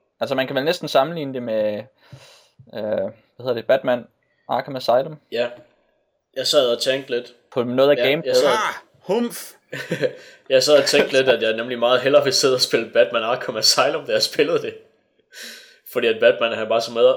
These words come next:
Speaker 2: så meget bedre, eller så meget lettere at styre i hvert fald.
Speaker 3: Jamen, man kan godt være, mærke, at det er, øh, på et tidspunkt, hvor man prøver at finde ud af, hvordan man laver
Speaker 2: Mhm.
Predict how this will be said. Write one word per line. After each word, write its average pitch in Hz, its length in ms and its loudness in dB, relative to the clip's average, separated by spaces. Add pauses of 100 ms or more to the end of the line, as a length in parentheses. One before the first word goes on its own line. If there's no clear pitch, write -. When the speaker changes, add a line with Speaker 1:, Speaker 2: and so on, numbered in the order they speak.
(140)
Speaker 2:
så - 140 -14
meget 113 240 -2
bedre, 123 360 4
eller 95 120 -4
så 107 100 -14
meget 110 200 -2
lettere 117 420 2
at 98 60 -6
styre 123 360 -4
i 101 40 -4
hvert 90 180 -12
fald. 101 200 -8 (320)
Speaker 3:
Jamen, 117 160 2
man 117 140 2
kan 123 140 0
godt 160 220 4
være, 156 200 0
mærke, 123 340 2
at - 160 -6
det 110 100 0
er, 98 200 4 (120)
øh, 98 320 -2 (420)
på - 60 -2
et 101 100 -6
tidspunkt, 139 400 -6
hvor 107 80 6
man 104 140 -4
prøver 113 200 2
at 120 60 -6
finde 104 200 -6
ud 151 120 -2
af, 87 180 2
hvordan - 260 -4
man 95 180 -6
laver 92 360 0 (160)
Speaker 2:
Mhm. 123 300 -14